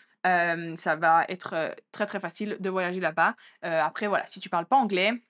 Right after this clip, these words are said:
ben déjà, je te conseille d'aller écouter l'épisode numéro vingt-six, je crois, où je te donne des trucs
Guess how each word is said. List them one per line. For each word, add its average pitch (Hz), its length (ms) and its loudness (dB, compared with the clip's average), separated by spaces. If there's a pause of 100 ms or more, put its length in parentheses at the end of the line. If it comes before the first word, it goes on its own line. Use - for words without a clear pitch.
(120)
ben 180 120 2
déjà, 190 300 2
je - 60 -14
te 190 80 -6
conseille 180 240 -6
d'aller 175 340 -2
écouter 214 400 -6
l'épisode 180 440 -4
numéro 170 380 -4
vingt-six, 208 440 -2
je - 100 -10
crois, 196 320 2
où 196 60 -6
je - 60 -12
te - 60 -4
donne 170 180 -6
des 156 100 -8
trucs 240 440 -6